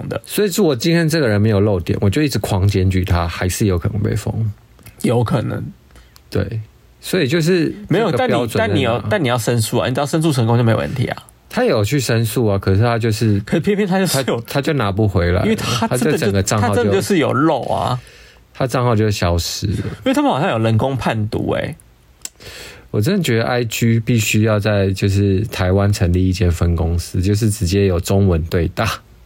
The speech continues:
Speaker 2: <laughs> 可以沟通的，不然真的是很冤呢。
Speaker 1: 不要说I G，连 Facebook 都没有。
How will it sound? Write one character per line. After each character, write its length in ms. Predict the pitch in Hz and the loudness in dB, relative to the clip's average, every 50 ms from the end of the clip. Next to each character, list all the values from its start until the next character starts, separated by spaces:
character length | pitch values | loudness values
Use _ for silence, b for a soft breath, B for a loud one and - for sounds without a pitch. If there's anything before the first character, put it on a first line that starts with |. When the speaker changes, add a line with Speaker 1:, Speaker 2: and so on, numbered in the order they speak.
| - - | -18 -4
Speaker 2:
<laughs> 920 | - 233 254 262 - 156 196 - - - _ - 202 233 254 240 214 - - | -2 0 2 2 2 0 -4 -6 -12 -18 _ -2 0 0 0 0 -4 -4 -4
可 100 | - 175 | -4 -2
以 80 | 147 123 | 0 0
沟 280 | 104 - 123 113 123 127 | 0 0 0 0 0 0
通 380 | 113 - 123 110 104 110 110 | -2 -2 0 2 4 4 4
的， 180 | 107 101 95 - | 2 2 0 -2
不 160 | 104 - 233 | -2 0 0
然 180 | 220 180 170 156 | 0 0 0 -2
真 160 | 156 196 196 | -2 -2 -2
的 140 | 160 143 135 | 0 -2 -2
是 180 | - 190 180 | 0 2 2
很 300 | 156 123 117 90 87 85 | 2 2 2 2 2 2
冤 400 | 90 95 101 98 95 92 101 98 | 2 2 2 2 2 4 4 4
呢。 540 | 101 98 90 90 92 - - - - 107 117 113 | 4 4 2 2 0 -4 -4 -6 -4 -4 -4 -2
Speaker 1:
不 60 | 139 | -2
要 140 | 143 170 196 | -2 -2 0
说 140 | 196 208 170 | -2 -2 0
I 200 | 160 160 165 170 | 0 0 0 0
G， 280 | 151 147 - 165 165 151 | -2 0 0 2 2 2
连 180 | 139 123 117 | 2 0 0
Facebook 480 | - 143 147 147 - - 185 180 156 120 | 0 0 -2 -2 -2 -2 -2 0 0 0
都 140 | 107 131 131 | 0 0 2
没 360 | 120 117 113 110 107 107 107 | 2 2 2 2 2 2 2
有。 160 | 113 110 110 | 2 2 0